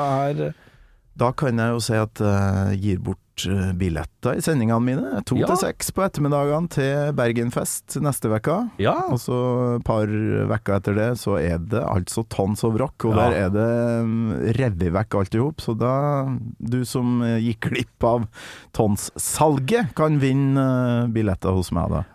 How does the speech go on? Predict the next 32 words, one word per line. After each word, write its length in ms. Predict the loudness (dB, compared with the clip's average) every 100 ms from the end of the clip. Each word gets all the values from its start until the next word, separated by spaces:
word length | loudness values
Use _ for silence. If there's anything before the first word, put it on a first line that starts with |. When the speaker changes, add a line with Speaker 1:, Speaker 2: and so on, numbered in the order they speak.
| -4
Speaker 1:
Og 100 | 0
så 80 | 2
tenker 220 | 2 2
jeg 100 | 2
litt 100 | 2
sånn, 220 | -2 -2 -4
n-, 180 | -4 -2
n-, 600 | -4 -4 -6 -6 -6 -4 0
bare 200 | 0 2
sånn 200 | 0 -2
generelt. 1080 | -2 -2 0 -2 -4 -8 -12 -8 -8 -8 -16 _ _ -20 _ -8 -4 -2
For 100 | 0
jeg 80 | 0
ser 360 | -2 -2 -2 -2
jo, 160 | -4 -6 -2
jeg 80 | -2
har 440 | 0 0 0 0 -2
jo 140 | -4 -8
sosiale 460 | -8 -8 -6 -6 -6
medier. 300 | -8 -12 -16 -6
Jeg 120 | 0
er 20 |
mann 180 | 2 2
over 140 | 2 2
tredve, 300 | 2 2 0
jeg 80 | 0
følger 220 | 0 -2
med 80 | -4
fortsatt 300 | -6 -6 -4
med 120 | -4
på 100 | -4
Facebook. 440 | -6 -6 -10 -12